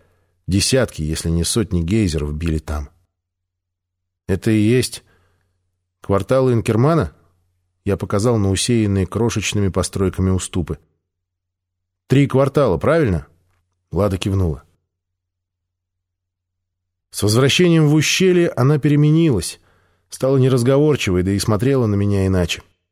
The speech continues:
Казалось, девушка о чём-то напряжённо раздумывала. Самым удивительным в открывшейся взгляду картине —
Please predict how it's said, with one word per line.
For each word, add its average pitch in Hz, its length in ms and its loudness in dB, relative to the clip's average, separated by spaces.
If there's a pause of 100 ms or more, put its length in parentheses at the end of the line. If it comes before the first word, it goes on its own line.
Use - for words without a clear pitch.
(960)
Казалось, 131 420 2
девушка 131 420 2
о 123 60 0
чём-то 131 280 0
напряжённо 120 480 2
раздумывала. 110 680 0 (840)
Самым 123 380 2
удивительным 104 640 2
в 87 60 -2
открывшейся 104 600 -2
взгляду 92 380 -2
картине — 110 520 -2